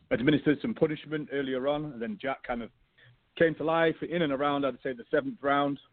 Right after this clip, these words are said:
kind of showed his resolve and his courage by riding out Adonis's early storm. Um, I didn't know whether Jack was trying to, just trying to, try and t-, tire him out, being the younger guy, trying to tire Stevenson out, 'cause as we all know, he doesn't really fight too often, so.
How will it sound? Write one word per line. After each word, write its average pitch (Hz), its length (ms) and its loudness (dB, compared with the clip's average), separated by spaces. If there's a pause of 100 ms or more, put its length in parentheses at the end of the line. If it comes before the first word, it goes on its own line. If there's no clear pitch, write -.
(360)
kind 123 140 4
of 110 120 -2
showed 131 160 4
his 110 120 0
resolve 123 500 4
and 107 140 -6 (560)
his 113 160 -6
courage 139 340 4
by 90 140 6
riding 131 340 0
out 135 300 -2 (160)
Adonis's 127 440 0 (100)
early 135 280 2
storm. 143 420 4 (520)
Um, 117 440 2 (520)
I 147 80 4
didn't 196 140 4
know 180 100 4
whether 165 320 2 (580)
Jack 156 240 0
was - 120 -8 (140)
trying 151 260 0
to, 139 60 -8
just 156 220 -2
trying 147 200 2
to, 110 100 -6 (100)
try 139 180 2
and 117 140 -2
t-, - 120 -14 (120)
tire 143 240 6
him 127 100 4
out, 143 240 4
being 131 140 4
the 123 80 6
younger 123 300 4
guy, 135 360 6 (280)
trying 120 140 2
to 110 100 0 (200)
tire 123 300 6
Stevenson 123 440 2
out, 131 220 4 (680)
'cause 107 120 0
as 123 160 4
we 143 60 8
all 135 120 6
know, 147 180 4
he 135 60 2
doesn't 139 220 -2
really 147 240 4
fight 160 240 4
too 143 180 2
often, 135 380 0
so. 117 320 -2